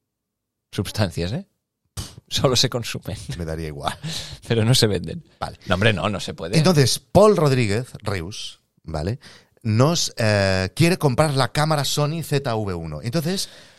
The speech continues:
Speaker 2: eh, nos
Speaker 1: Vale.
Speaker 2: pide qué precio, ¿vale? Entonces,
Speaker 1: Vale.
Speaker 2: en Amazon está por
Speaker 1: Sí.
Speaker 2: quinientos sesenta y siete con ochenta y ocho.
Speaker 1: Aquí alguien ha comentado antes, seiscientos pavos porque la habéis usado vosotros y eso le da valor.
Speaker 2: Eso, eso yo creo que, Paul, eh, yo estoy de acuerdo. Pero a ver,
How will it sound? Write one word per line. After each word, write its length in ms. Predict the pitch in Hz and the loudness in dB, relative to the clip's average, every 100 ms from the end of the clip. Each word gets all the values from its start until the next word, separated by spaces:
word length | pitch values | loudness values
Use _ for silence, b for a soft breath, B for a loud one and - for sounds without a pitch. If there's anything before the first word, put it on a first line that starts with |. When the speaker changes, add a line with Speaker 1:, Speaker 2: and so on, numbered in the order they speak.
| B | B
Speaker 2:
eh, 120 | 117 | -2
nos 140 | 120 | 2
Speaker 1:
Vale. 140 | 180 - | 2 4
Speaker 2:
pide 60 | 147 | 6
qué 60 | 151 | 4
precio, 460 | 113 82 - 71 - | 2 -4 -8 -14 -2
¿vale? 240 | 104 160 | 0 2
Entonces, 380 | 165 131 90 87 | 2 2 2 0
Speaker 1:
Vale. 280 | 87 92 180 - | -2 -2 -4 -2
Speaker 2:
en 160 | 120 | 0
Amazon 380 | 151 185 190 202 | 2 2 2 0
está 400 | 139 - 156 170 | 0 -2 -4 -2
por 280 | - 170 170 | 0 2 0
Speaker 1:
Sí. 120 | 104 | -2
Speaker 2:
quinientos 500 | 131 131 147 147 170 | 0 0 0 -2 -4
sesenta 300 | 151 131 113 | -2 -2 -2
y 40 | |
siete 160 | 101 135 | -4 -4
con 140 | 135 120 | -2 -2
ochenta 320 | 113 95 87 | -2 -4 -4
y 100 | 85 | 0
ocho. 100 | 107 | 0
Speaker 1:
Aquí 220 | 123 156 | 4 6
alguien 340 | 165 165 202 196 | 6 4 0 -2
ha 100 | 131 | 0
comentado 440 | 143 139 135 135 | 2 2 4 4
antes, 400 | 131 143 165 175 - | 4 2 -2 -2 -2
seiscientos 600 | - 139 - 160 156 160 | 4 4 4 2 2 2
pavos 300 | 147 151 156 | 4 4 2
porque 320 | - 131 117 120 | 0 2 6 6
la 60 | |
habéis 180 | 117 131 | 6 4
usado 220 | 131 139 | 4 4
vosotros 420 | 123 - 135 160 - | 4 0 0 -2 0
y 160 | 123 | 4
eso 200 | 120 - | 4 4
le 100 | 135 | 4
da 80 | 117 | 4
valor. 200 | 110 90 | 6 4
Speaker 2:
Eso, 120 | 80 - | 2 -4
eso 400 | 107 - 180 127 | -4 -2 -2 -2
yo 260 | 104 117 | -2 -2
creo 260 | - 113 139 | -2 -2 -2
que, 120 | 139 | -4
Paul, 360 | 85 98 127 147 | -2 0 0 -4
eh, 460 | 87 90 90 87 85 | -8 -6 -4 -6 -6
yo 60 | 90 | -6
estoy 180 | 95 123 | -6 -6
de 80 | 92 | -6
acuerdo. 340 | - 80 71 | -6 -8 -8
Pero 160 | 110 107 | -2 2
a 40 | |
ver, 200 | 123 104 | 2 0